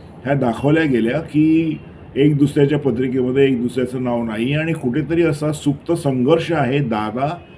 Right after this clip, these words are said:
आणि शिंदे यांच्यामध्ये आणि पर्यायाने त्यांच्या दोन्ही पक्षांमध्ये.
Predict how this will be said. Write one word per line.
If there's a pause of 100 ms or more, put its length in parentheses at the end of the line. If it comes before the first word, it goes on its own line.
(540)
आणि (1300)
शिंदे
यांच्यामध्ये
आणि
पर्यायाने
त्यांच्या
दोन्ही
पक्षांमध्ये.